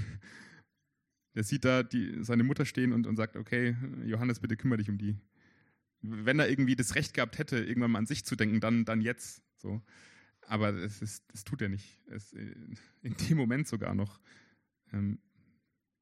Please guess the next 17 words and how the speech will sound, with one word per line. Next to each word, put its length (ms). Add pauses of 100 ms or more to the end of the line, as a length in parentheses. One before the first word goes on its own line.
(240)
denkt 160
er 60
an 80
andere. 360 (600)
Und 100
er 60
schafft 440 (680)
Familie, 800 (340)
wo 140
vorher 540 (960)
keine 260
Familie 440
war. 300 (580)
So, 240 (360)
finde 200
ich 80
auch, 220